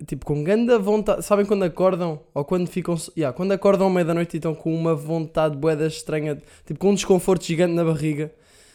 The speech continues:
Isso era eu, às quatro da manhã. E, e tive de ir à casa de banho. Fiquei mais ou menos desde as quatro e meia às cinco e meia, ah, a tentar que aquilo parasse. Ahm,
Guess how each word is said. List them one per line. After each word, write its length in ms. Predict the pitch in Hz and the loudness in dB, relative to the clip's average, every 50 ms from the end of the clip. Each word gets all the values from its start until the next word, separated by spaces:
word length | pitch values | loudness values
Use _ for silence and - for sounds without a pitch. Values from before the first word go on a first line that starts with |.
| - _ _ _ _ _ _ - | -20 _ _ _ _ _ _ -10
Isso 160 | 135 - - | -6 -4 -2
era 120 | 147 135 135 | 0 0 0
eu, 240 | 127 120 117 107 - - - - - | 0 0 -2 -4 -6 -12 -20 -18 -16
às 140 | 131 - | -14 -10
quatro 240 | - 135 123 120 127 | -6 -6 -6 -4 -4
da 0 | |
manhã. 380 | 123 127 131 135 135 147 160 165 - - _ _ _ _ _ _ _ _ _ _ _ _ - - - _ - | -4 -2 -2 -2 -2 -2 -2 -4 -8 -18 _ _ _ _ _ _ _ _ _ _ _ _ -10 -10 -10 _ -4
E, 680 | 160 156 156 151 156 151 151 156 151 151 151 147 - - | 0 2 2 2 4 4 4 2 2 2 2 0 -2 -4
e 140 | 151 151 | -6 -4
tive 220 | 135 - 151 135 131 | -4 -4 -4 -4 -2
de 60 | 143 | 0
ir 60 | 139 | 0
à 80 | 139 135 | 0 0
casa 260 | - 143 131 135 139 | 0 -2 -2 -2 -2
de 40 | 127 | -2
banho. 140 | 143 147 147 | -2 -4 -4
Fiquei 320 | - 160 - 151 143 139 - - | -6 -6 -2 -2 -2 -2 -4 -6
mais 220 | - - 143 139 139 | -6 -6 -4 -4 -4
ou 60 | 151 | -4
menos 160 | 147 139 131 | -4 -4 -4
desde 180 | 131 135 127 127 | -6 -6 -6 -8
as 100 | 123 - | -8 -6
quatro 280 | - 147 143 143 143 | -4 -4 -4 -2 -4
e 20 | 143 | -6
meia 220 | 143 139 131 123 | -4 -4 -6 -6
às 80 | 120 - | -8 -8
cinco 320 | - - 151 147 - - | -8 -10 -10 -8 -8 -6
e 20 | 135 | -6
meia, 400 | 131 131 127 123 120 113 110 - - _ _ _ _ _ _ _ _ _ _ | -6 -4 -4 -4 -4 -6 -8 -12 -18 _ _ _ _ _ _ _ _ _ _
ah, 680 | - 127 127 127 127 123 123 123 120 120 117 117 110 - - _ _ | -6 -4 -4 -2 -2 -2 -4 -4 -4 -4 -4 -6 -8 -10 -14 _ _
a 140 | - 127 123 | -10 -8 -8
tentar 640 | 120 - 127 120 120 120 120 - 117 117 117 110 107 | -6 -6 -6 -4 -4 -6 -6 -4 -4 -2 -4 -4 -6
que 140 | - - 123 | -8 -10 -10
aquilo 400 | 110 - - 120 113 110 107 98 | -10 -10 -10 -10 -8 -8 -8 -10
parasse. 600 | - - 117 113 117 123 156 - - - - - - - - - _ _ - | -8 -6 -4 -2 -2 -2 -2 -4 -8 -10 -14 -18 -20 -20 -20 -20 _ _ -6
Ahm, 680 | 113 120 117 117 117 117 117 117 117 117 113 113 113 | -4 -2 -2 -2 -2 -2 -4 -4 -4 -4 -6 -6 -8